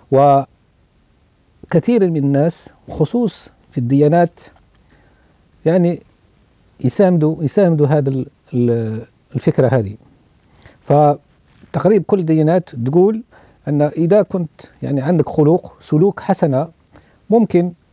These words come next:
تروح للجنة. فبالطبع كل واحد يعني، إيه، تمارس باش ما يكذبش بزاف، باش ما يسرقش، باش يكون عنده،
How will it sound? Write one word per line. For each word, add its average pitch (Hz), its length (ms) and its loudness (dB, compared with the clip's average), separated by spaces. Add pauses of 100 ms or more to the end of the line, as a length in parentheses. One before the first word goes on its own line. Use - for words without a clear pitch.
(120)
تروح 185 420 0
للجنة. 156 480 0 (1300)
فبالطبع 131 540 0 (640)
كل 127 140 2
واحد 160 400 0 (400)
يعني، 120 520 0 (420)
إيه، 117 500 -12 (880)
تمارس 175 540 0 (240)
باش 139 320 0
ما 131 80 0
يكذبش 151 560 0
بزاف، 143 640 -2
باش 113 160 -10
ما 123 60 -2
يسرقش، - 640 -2
باش 127 140 -8
يكون 127 180 -6
عنده، 131 180 -2